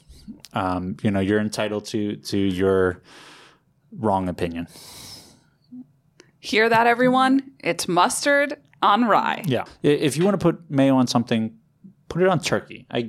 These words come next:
Speaker 1: I get that. I don't hate mayo. Let me be, let me also be clear here.
Speaker 2: This is
Speaker 1: This
Speaker 2: a
Speaker 1: is not
Speaker 2: P S A from
Speaker 1: Yeah.
Speaker 2: Jake. He's
Speaker 1: This
Speaker 2: not
Speaker 1: is
Speaker 2: anti-mayo.
Speaker 1: This is not a campaign against mayo. I, I, I don't hate mayo. In fact, I like mayo. I just think there's a time and a place for it. And that time and that place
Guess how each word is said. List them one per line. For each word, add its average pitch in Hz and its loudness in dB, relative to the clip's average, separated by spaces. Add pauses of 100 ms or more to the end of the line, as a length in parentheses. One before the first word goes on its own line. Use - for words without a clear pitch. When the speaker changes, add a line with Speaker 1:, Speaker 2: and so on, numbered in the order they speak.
Speaker 1:
I 131 -2
get 123 -2
that. 85 -14
I 170 0
don't 208 0
hate - -4
mayo. 107 -4
Let 139 -6
me 185 -2
be, 165 0
let 170 2
me 196 4
also 139 2
be 113 -2
clear - -4
here. 98 -4
Speaker 2:
This 240 2
is 262 2
Speaker 1:
This 247 6
Speaker 2:
a 226 0
Speaker 1:
is 208 -2
not 185 4
Speaker 2:
P 339 6
S 330 4
A 269 2
from 277 4
Speaker 1:
Yeah. 262 6
Speaker 2:
Jake. 190 6
He's 185 -6
Speaker 1:
This 180 2
Speaker 2:
not 190 6
Speaker 1:
is - 0
Speaker 2:
anti-mayo. 196 0
Speaker 1:
This 180 -2
is 190 -2
not 196 4
a 170 2
campaign 151 -2
against 110 0
mayo. 98 0
I, 113 -2
I, 113 -2
I 113 -2
don't 151 -2
hate 135 -6
mayo. 104 -2 (140)
In 156 -4
fact, 196 -6
I 247 -2
like 294 -6
mayo. - -2 (400)
I 123 0
just 143 -8
think 135 -6
there's 117 0
a 113 -2
time 127 0
and 110 2
a 104 2
place 120 0
for - -4
it. - -8
And 110 -2
that 160 -6
time 113 -2
and 98 -8
that - -4
place 123 -2